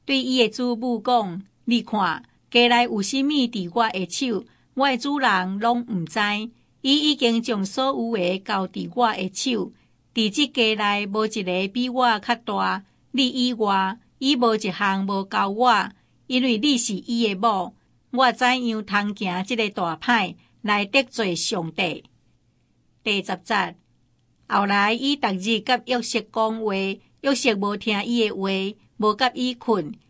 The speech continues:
也无甲伊做对。有一日，约瑟入厝办伊的代志，家内的人无一个伫厝内，妇人人就揪伊的衫，讲：“你来甲我困。”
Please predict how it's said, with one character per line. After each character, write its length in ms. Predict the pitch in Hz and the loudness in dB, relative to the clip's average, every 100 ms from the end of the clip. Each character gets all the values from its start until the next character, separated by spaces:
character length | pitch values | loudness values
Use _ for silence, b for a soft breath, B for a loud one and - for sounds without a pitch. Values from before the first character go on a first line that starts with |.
| _ | _
也 160 | 208 | -2
无 200 | 196 220 | 0 2
甲 160 | 220 262 | 2 0
伊 240 | 269 247 240 | 2 0 0
做 160 | - 240 196 | 0 0 0
对。 440 | - 233 240 240 - _ _ _ _ - | -2 0 0 -2 -10 _ _ _ _ -6
有 100 | 214 | -4
一 260 | 214 208 | -2 -4
日， 360 | 185 220 185 - _ _ _ | -2 -2 -2 -4 _ _ _
约 160 | - 247 | -4 -2
瑟 200 | 240 226 | 2 0
入 160 | 190 196 | 0 -4
厝 340 | - 220 190 | -4 -2 -2
办 320 | 170 214 175 - | 0 -2 -2 -4
伊 160 | 247 | -2
的 60 | 220 | -2
代 260 | 214 180 165 | -2 -4 -4
志， 380 | - 185 156 b b b - | -6 -6 -6 b b b -2
家 160 | 233 | 2
内 200 | 226 220 | 2 2
的 160 | 220 220 | 0 -2
人 300 | 202 180 185 202 | 0 0 0 -2
无 160 | 208 | -4
一 40 | 208 | -4
个 200 | 208 180 190 | -2 -2 -2
伫 240 | 196 180 | -2 -6
厝 260 | - 269 233 | -4 -4 -2
内， 400 | 196 180 180 - b b _ | 0 0 -2 -8 b b _
妇 160 | 208 | -4
人 240 | 190 202 190 | -2 -2 0
人 280 | 180 196 | 0 -2
就 220 | 202 208 185 | -4 -4 -4
揪 300 | - 262 262 | -2 -4 -2
伊 200 | 247 240 | 0 0
的 60 | |
衫， 480 | 196 247 226 220 233 _ - | 0 0 2 0 -2 _ 0
讲 340 | 254 208 180 b b b | 2 2 -2 b b b
：“你 160 | 311 285 | 0 2
来 240 | 208 190 | 2 0
甲 160 | 202 269 | -4 0
我 240 | 269 226 | 4 4
困。” 420 | 202 - 180 160 | 2 -4 -4 -4